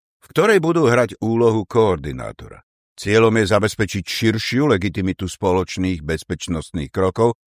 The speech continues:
a zamerať sa na partnerstvá, ktoré prepájajú ekonomické a bezpečnostné záujmy. Tento postup má zabrániť nadmernému rozširovaniu a rozptýleniu pozornosti,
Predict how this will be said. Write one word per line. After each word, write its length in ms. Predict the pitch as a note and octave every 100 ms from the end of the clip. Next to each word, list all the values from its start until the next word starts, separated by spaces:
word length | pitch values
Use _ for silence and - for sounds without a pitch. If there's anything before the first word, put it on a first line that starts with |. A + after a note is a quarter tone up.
| _
a 160 | F#2+
zamerať 480 | A2 F3 F#3 E3 -
sa 20 | D3
na 160 | B2 F2
partnerstvá, 880 | - E2+ F2+ G#2+ G2+ - A2+ A2+ B2+
ktoré 320 | - B2 A#2+ F#2+
prepájajú 720 | G2+ A2 B2+ A#2 A#2 A#2 A#2
ekonomické 880 | - G2 - G#2+ G#2+ G#2+ - G#2+ G#2+ A2 _ _ _
a 240 | B2+ C3 B2+
bezpečnostné 1040 | E2 C#3+ - F3+ - D2 B1+ - D#2+ D2+
záujmy. 560 | C2+ A#1 A1 G#1+ G1+ - _ _ _
Tento 480 | C#3 D#3+ C#3+ A2 -
postup 560 | F#2+ - - C3+ E3+ A2+
má 160 | B2 A2
zabrániť 640 | B2 B2 C#3+ D3 C#3+ A2+
nadmernému 800 | A2 A#2+ D3+ D3+ A2+ G2 F2+ D2+
rozširovaniu 960 | F2 - A2+ A2 A2+ B2 B2+ D3 - G#2
a 240 | F#2+ E2+
rozptýleniu 800 | F#2+ - - - D3 C#3 C3 C3+
pozornosti, 800 | A#2 C3+ D3 B2 G2 D#2+ - D#2+